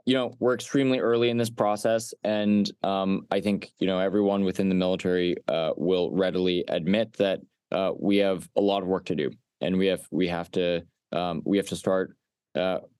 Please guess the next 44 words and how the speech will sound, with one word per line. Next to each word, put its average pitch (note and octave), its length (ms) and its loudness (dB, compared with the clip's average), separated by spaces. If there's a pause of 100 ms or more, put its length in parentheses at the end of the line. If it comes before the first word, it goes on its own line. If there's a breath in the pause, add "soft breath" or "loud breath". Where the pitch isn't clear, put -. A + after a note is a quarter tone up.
(380)
laying A2 420 2
the G#2+ 80 2
groundwork G#2 540 0
for G2 500 0
this, F#2 400 -4
you F2 100 0
know, F#2 120 0
this, F2 320 -6
this F2+ 220 -2
major G2 260 0
transition. A#2+ 540 0
And, G2 260 0 (260 loud breath)
and, G2+ 340 -2
oh, G2+ 140 4
by G2 160 2
the F#2+ 80 0
way, A#2+ 300 2 (100)
we G2 140 2
don't A2 240 0
have G#2 80 0
that G2 100 2
much F#2 160 -6
time A#2 320 0
because, G2 480 0 (260)
uh, A2 280 2
<laughs> - 60 -10
we, A2+ 180 4 (100)
we G2+ 180 4
are, F#2+ 300 2 (240 loud breath)
um, F#2 240 0
we F#2+ 120 2
are F#2 120 2
in, F2+ 300 0
in F2+ 180 -2
very F#2+ 240 2
uncertain F2 480 -2
geopolitical E2 680 -2
climate. F2 400 -4 (420 soft breath)
Um, A2 320 -2
so, C#3 440 0 (640 soft breath)
so D#3+ 120 2
I E3 80 4
think G#3+ 180 2
it's, - 160 -4